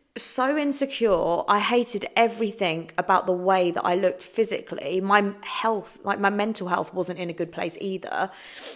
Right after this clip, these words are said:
which I think was an offset of how I looked physically and how I thought people were looking at me.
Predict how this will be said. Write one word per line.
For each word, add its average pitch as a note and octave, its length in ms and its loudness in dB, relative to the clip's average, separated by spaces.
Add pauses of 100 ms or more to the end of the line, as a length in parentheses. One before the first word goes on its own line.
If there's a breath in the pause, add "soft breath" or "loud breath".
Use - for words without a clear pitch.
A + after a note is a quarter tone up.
which G#3+ 200 0
I F#3+ 120 -2
think G3+ 300 -4
was F#3+ 120 -2
an F#3 100 -4
offset F#3+ 440 -2
of D#3+ 120 -4
how F3 500 0
I E3+ 120 0
looked F3+ 280 -2
physically F3 420 -4
and D#3+ 80 -6
how E3 180 -4
I E3 80 0
thought E3 260 -2
people E3 280 -6
were D#3+ 100 -2
looking F3+ 300 -4
at - 80 -16
me. E3+ 360 -14